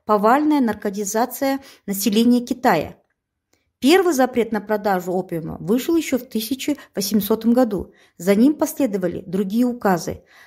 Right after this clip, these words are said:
предусматривавшие всё более суровые наказания за торговлю наркотиком и его употреблением.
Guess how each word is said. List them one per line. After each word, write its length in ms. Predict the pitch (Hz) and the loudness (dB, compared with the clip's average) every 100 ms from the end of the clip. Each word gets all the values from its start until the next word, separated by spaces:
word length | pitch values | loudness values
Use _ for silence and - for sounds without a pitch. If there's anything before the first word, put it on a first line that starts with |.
| _ | _
предусматривавшие 1200 | 208 202 208 202 196 - 277 247 226 - - - _ | -4 -2 0 0 0 0 0 2 0 -2 -4 -12 _
всё 240 | - 190 | -6 -4
более 380 | 175 208 254 240 | 0 2 4 2
суровые 420 | - 214 202 180 | 0 -2 0 0
наказания 640 | 180 170 170 190 269 254 190 - - | -2 -4 -2 0 2 0 -2 -12 -6
за 160 | 175 | -4
торговлю 580 | 196 190 180 196 233 202 | 0 0 2 2 2 2
наркотиком 720 | 180 175 - 285 240 180 160 - - _ | 0 -2 -2 -2 -2 -4 -6 -6 -20 _
и 60 | 277 | 0
его 360 | 370 254 180 | 2 2 2
употреблением. 800 | 226 220 202 208 185 170 165 170 | 0 -2 -2 -2 0 -2 -4 -10